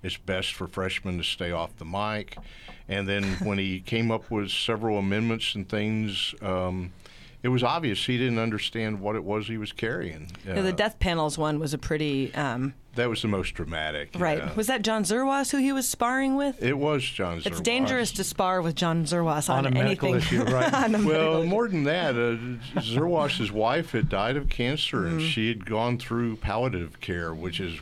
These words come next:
Speaker 1: what Briscoe Cain was at the front mic saying, "Palliative care is," well, he didn't use the words palliative care, but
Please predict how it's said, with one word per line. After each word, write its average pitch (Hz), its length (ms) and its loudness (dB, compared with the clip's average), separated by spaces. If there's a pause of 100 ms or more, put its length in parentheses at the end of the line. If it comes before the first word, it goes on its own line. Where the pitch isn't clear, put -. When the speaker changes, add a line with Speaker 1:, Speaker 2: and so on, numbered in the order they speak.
Speaker 1:
what 95 260 -2 (520)
Briscoe 110 360 0
Cain 113 360 0
was 95 160 -2
at 87 80 -8
the - 60 -8
front 104 300 -4
mic 107 300 -2
saying, 92 380 -2 (100)
"Palliative 123 480 0
care 104 420 0
is," 85 380 -6 (460)
well, 92 180 -4
he 92 80 0
didn't 87 180 -2
use 80 200 -8
the 98 40 -10
words 80 220 -8
palliative 82 400 -8
care, 87 160 -8
but 101 180 -6